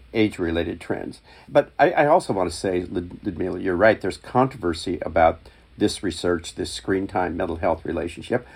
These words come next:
Other researchers aren't totally persuaded. But the burden is on them to give us an alternative explanation. What accounts for the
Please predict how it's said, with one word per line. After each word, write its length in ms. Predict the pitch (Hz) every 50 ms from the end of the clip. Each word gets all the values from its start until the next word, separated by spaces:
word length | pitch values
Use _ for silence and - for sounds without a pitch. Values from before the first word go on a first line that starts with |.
| - - - - -
Other 160 | 110 110 110
researchers 600 | 95 95 85 - - 107 98 95 - 98 87 82
aren't 300 | - - 92 92 - -
totally 320 | - - 110 98 98 101 -
persuaded. 640 | - - 95 - - 110 113 127 160 254 262 - - - - - - - - - - - _ _ - - -
But 300 | 170 165 160 160 - - _ _ _ _ _ _ - - _ _ _ _ - - -
the 80 | - 180
burden 280 | - 208 214 208 180
is 120 | 151 - -
on 200 | 131 113 110 117
them 340 | 151 202 185 117 107 110
to 100 | 110 127
give 200 | 120 - 123 120
us 120 | 131 131 -
an 200 | - - 110 107
alternative 560 | 104 110 - - 151 147 139 127 - 98 -
explanation. 720 | 101 107 - - - 107 101 101 110 117 - - 80 - - - - - - -
What 140 | - 139 160
accounts 460 | 160 120 - - 160 139 110 80 78
for 140 | - - 98
the 140 | 87 90